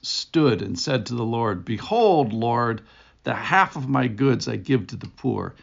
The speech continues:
and if I have defrauded anyone of anything, I restore it fourfold.' And Jesus said to him, 'Today salvation has come to this house, since he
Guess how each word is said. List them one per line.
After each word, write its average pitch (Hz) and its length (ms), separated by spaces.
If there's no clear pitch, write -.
and 139 160
if 139 140
I 120 120
have 104 120
defrauded 165 720
anyone 147 540
of - 320
anything, 143 680
I 123 140
restore 127 680
it - 80
fourfold.' - 720
And 104 180
Jesus 95 360
said - 260
to - 80
him, 113 300
'Today 120 680
salvation 95 920
has - 220
come 101 300
to - 120
this - 240
house, - 500
since - 300
he 123 220